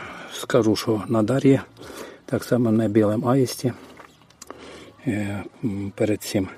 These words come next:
я побачив, м, теж совка. Теж даже через пакет, наверно, за-,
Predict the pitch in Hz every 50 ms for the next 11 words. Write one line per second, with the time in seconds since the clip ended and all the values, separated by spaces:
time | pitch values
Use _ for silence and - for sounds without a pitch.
0 | - - - - - - - - - - - - 139 120 101 - - 104 92 120
1 | 123 - - 120 101 92 - - - - - - - - _ _ _ - - 135
2 | 110 107 107 104 101 95 95 90 - - - 110 113 107 110 104 92 90 - -
3 | - - - 110 98 - - 101 - - - - - - - - - - - -
4 | - - - - - - - - 104 92 95 95 90 101 104 98 104 98 90 -
5 | - 127 107 90 - - - 117 - - - 123 104 - 123 113 104 104 92 87
6 | 87 85 92 98 95 90